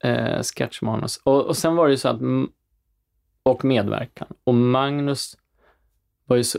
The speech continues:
urbota less på artisters dåliga, dåliga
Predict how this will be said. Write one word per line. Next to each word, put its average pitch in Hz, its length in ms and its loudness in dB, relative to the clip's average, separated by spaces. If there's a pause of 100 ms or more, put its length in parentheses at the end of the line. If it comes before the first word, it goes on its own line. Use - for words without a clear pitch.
(120)
urbota 113 680 2
less 113 460 -4
på 104 380 -2 (1800)
artisters - 920 -2
dåliga, 104 640 0
dåliga 101 640 -2